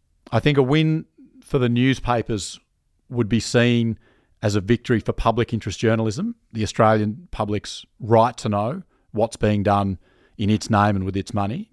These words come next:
But should the newspapers lose, beyond the legal costs, there is the potential damage to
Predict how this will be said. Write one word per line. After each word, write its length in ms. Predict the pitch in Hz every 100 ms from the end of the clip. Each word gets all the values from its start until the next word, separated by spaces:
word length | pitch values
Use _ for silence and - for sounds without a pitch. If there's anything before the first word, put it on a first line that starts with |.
| _
But 140 | - -
should 320 | - 147 117
the 100 | 127
newspapers 480 | 120 - 110 104 101
lose, 520 | 113 135 226 - - _ _ _ _ _ _
beyond 360 | - 120 123 123
the 60 | 113
legal 340 | 107 113 113
costs, 600 | - 101 107 - - -
there 300 | - 113 120
is 300 | 120 110 - - _ _ _ _ _ _ _ _ _ _ _ _ _ _
the 140 | 113 110
potential 460 | 123 143 156 143
damage 400 | 120 113 117 104
to 340 | - 110 110